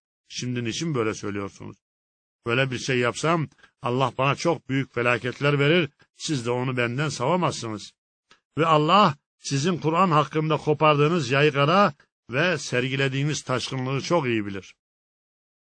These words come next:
Benimle sizin aranızda şahit olarak Allah yeter. O bağışlayıcıdır ve merhametlidir." Evet.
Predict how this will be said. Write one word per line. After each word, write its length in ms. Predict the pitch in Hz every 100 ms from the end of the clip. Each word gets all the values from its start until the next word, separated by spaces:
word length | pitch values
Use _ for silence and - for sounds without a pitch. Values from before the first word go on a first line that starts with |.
| -
Benimle 400 | 117 147 135 117
sizin 280 | - 139 139
aranızda 720 | 117 113 110 101 143 175 147 - _ -
şahit 560 | - 131 120 120 127
olarak 480 | 113 110 123 117 - _ _ -
Allah 460 | 123 113 107 117 90
yeter. 380 | 110 - 127 98 - _ _ _
O 160 | 151 135
bağışlayıcıdır 1000 | 117 113 - 120 110 107 135 131 147 139 _ _ -
ve 100 | 123
merhametlidir." 840 | 117 101 107 107 - 101 95 - _ _ _ -
Evet. 140 | 107